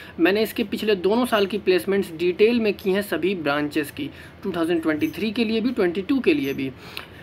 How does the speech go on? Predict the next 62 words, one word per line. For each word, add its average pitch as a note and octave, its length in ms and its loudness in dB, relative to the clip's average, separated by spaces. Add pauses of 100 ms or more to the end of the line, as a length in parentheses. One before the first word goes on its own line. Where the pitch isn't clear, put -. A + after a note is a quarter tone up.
(160)
बात A#3+ 240 2
करें B3+ 180 -2
यहाँ A3 200 2
पर G#3+ 160 -2
next G3 360 -2
branch F#3 340 2
जो F#3 120 4
कि F#3 100 -2
computer E3+ 480 0
science G3+ 480 0
होने G#3 160 2
वाली E3 280 6
है, E3+ 140 4
इसमें G#3 300 -2
जो G#3 100 4
general F3 380 2
कट F3 200 0
ऑफ F#3+ 180 2
गई E3+ 160 4
है G3 120 6
home F#3 260 0
state F3 340 2
के F3 80 4
लिए F#3 160 6
टेन G3+ 340 2
थाउजेंड F#3+ 320 0
टू G#3 120 2
फिफ्टी G3 360 0
गई G3+ 140 8
हुई E3 140 8
है, A#3 60 2
जो A3 180 -2
कि A#3+ 120 -6
बहुत G#3 320 0
लो G3+ 220 4
बोलूँगा E3 440 6
मैं D#3+ 180 -2 (340)
क्योंकि G#3+ 240 2
ये A3+ 180 4
एक A3+ 140 -2
top A3+ 260 6
five G#3 240 4
NITs F#3+ 400 2
में F3+ 100 4
आप D#3+ 100 0
इसको D#3 220 -4
रख D#3 220 0
सकते - 300 -4
हो D#3+ 100 6
placement D#3 480 0
wise, F3+ 200 2 (100)
but D#3+ 120 4
फिर G3 220 6
भी A3 120 2
इसकी G#3 200 -4
कट F#3 200 -2
ऑफ G#3 240 -2
top E3 160 0
five E3+ 220 4
वाली D#3+ 180 6
नहीं F3+ 300 4
है। C3+ 160 -6